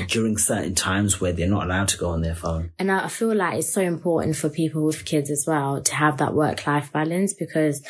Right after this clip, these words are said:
Speaker 2: you don't want your kids to grow up and be like, "Yeah, I grew up with my parents, but they weren't really there." Like, they were always
Speaker 1: Yeah.
Speaker 2: working. And 'cause I can speak for that. Like, obviously, my mum was in a whole different country.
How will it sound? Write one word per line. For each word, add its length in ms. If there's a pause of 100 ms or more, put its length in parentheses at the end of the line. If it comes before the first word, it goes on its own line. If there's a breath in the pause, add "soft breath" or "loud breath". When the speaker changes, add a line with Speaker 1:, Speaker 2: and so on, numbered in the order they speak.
(360 loud breath)
Speaker 2:
you 160
don't 220
want 180
your 80
kids 220
to 100
grow 220
up 100
and 120
be 60
like, 500
"Yeah, 200
I 40
grew 180
up 40
with 80
my 140
parents, 340
but 180
they 80
weren't 240
really 220
there." 480 (180)
Like, 200
they 80
were 60
always 280
Speaker 1:
Yeah. 200
Speaker 2:
working. 500 (400 loud breath)
And 680
'cause 440
I 180
can 300
speak 400
for 140
that. 340
Like, 280
obviously, 560
my 200
mum 280
was 220
in 100
a 100
whole 180
different 340
country. 680